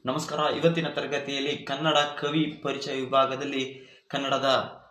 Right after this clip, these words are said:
ಪ್ರಮುಖ ಕವಿಗಳಾದಂಥ ರಾಘವಾಂಕರ ಬಗ್ಗೆ ತಿಳ್ಕೊಳ್ತೀವಿ. ಅದಕ್ಕಿಂತ ಮುಂಚೆ ನನ್ನ ಚಾನಲ್ನ ಪ್ರಥಮ ಬಾರಿಗೆ ನೋಡ್ತಾ ಇದ್ದಾರೆ, ಸಬ್ಸ್ಕ್ರೈಬ್ ಮಾಡಿ, ಶೇರ್ ಮಾಡಿ,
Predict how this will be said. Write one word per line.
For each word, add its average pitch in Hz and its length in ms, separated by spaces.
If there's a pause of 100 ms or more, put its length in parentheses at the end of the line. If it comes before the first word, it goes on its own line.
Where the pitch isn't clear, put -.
(140)
ಪ್ರಮುಖ 165 360
ಕವಿಗಳಾದಂಥ 135 920
ರಾಘವಾಂಕರ 131 840
ಬಗ್ಗೆ 120 340
ತಿಳ್ಕೊಳ್ತೀವಿ. 123 720 (280)
ಅದಕ್ಕಿಂತ 117 240
ಮುಂಚೆ 143 320
ನನ್ನ 120 200
ಚಾನಲ್ನ 117 460 (440)
ಪ್ರಥಮ 131 260
ಬಾರಿಗೆ 107 280
ನೋಡ್ತಾ 104 240
ಇದ್ದಾರೆ, 101 200
ಸಬ್ಸ್ಕ್ರೈಬ್ 123 400
ಮಾಡಿ, 117 240
ಶೇರ್ 113 380
ಮಾಡಿ, 104 200